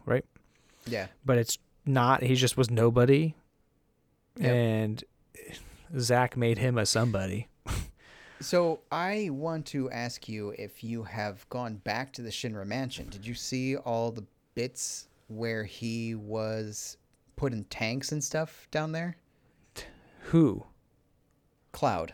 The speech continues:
Speaker 1: No, I did not.
Speaker 2: Yeah, so, so,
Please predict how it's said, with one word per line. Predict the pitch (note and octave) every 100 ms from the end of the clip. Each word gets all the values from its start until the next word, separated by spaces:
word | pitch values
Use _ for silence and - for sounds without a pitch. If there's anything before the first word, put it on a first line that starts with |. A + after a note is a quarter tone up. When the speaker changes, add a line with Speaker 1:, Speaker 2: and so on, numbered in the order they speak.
| -
Speaker 1:
No, | C3 C#3 D3 C3+
I | G#2+
did | B2 B2
not. | C3 C#3 G#2 - - _ _ _ _ _ _ _ _ B2
Speaker 2:
Yeah, | B2 A2+ G2+ F#2
so, | - B2 A#2 A2+ - - _ _
so, | - C3+ B2+